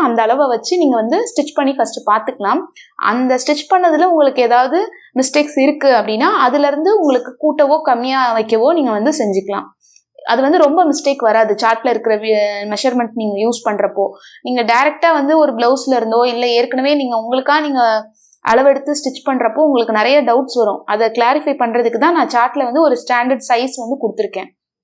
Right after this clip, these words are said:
ஃபர்ஸ்ட் பிகினர்ஸா இருக்கிறவங்களுக்கு அந்த சார்ட் வீடியோ வந்து ரொம்ப ஹெல்ப்ஃபுல்லா இருக்கும். அஹ், அதனால சார்ட் வீடியோ இது வரைக்கும் செக் பண்ணல, புது வியூவர்ஸா இருக்கீங்க அப்படின்னா, கண்டிப்பா அந்த வீடியோவும் செக் பண்ணி பாருங்க. லிங்க் வந்து டிஸ்கிரிப்ஷன் பாக்ஸ்ல கொடுக்குறேன்.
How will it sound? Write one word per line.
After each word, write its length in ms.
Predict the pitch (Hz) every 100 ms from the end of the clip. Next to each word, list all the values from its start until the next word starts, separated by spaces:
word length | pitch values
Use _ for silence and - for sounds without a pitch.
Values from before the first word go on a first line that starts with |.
| _ _ _ -
ஃபர்ஸ்ட் 300 | 240 - 320
பிகினர்ஸா 480 | 262 277 302 320 320
இருக்கிறவங்களுக்கு 540 | 254 240 226 226 330
அந்த 120 | 320 233
சார்ட் 300 | 220 240 247
வீடியோ 200 | 240 226
வந்து 220 | 220 262
ரொம்ப 160 | 220 240
ஹெல்ப்ஃபுல்லா 480 | 226 214 - 240 220
இருக்கும். 360 | 185 196 247 381 _ _ - _ -
அஹ், 420 | 214 214 214 202
அதனால 280 | - 240 247 311
சார்ட் 300 | 277 294 320
வீடியோ 240 | 302 285
இது 140 | 269 254
வரைக்கும் 320 | 254 262 294
செக் 220 | 254 247
பண்ணல, 240 | 254 247 254
புது 220 | 254 262
வியூவர்ஸா 420 | 262 262 240 226 233
இருக்கீங்க 340 | 220 220 220
அப்படின்னா, 320 | 226 214 214 302
கண்டிப்பா 360 | 269 226 247 269
அந்த 180 | 226 254
வீடியோவும் 420 | 254 240 240 302
செக் 180 | 233 -
பண்ணி 160 | 247 233
பாருங்க. 300 | 214 208 269
லிங்க் 280 | 262 254 262
வந்து 160 | 226 226
டிஸ்கிரிப்ஷன் 460 | 220 240 240 226
பாக்ஸ்ல 260 | 196 - 214
கொடுக்குறேன். 440 | 220 214 196 240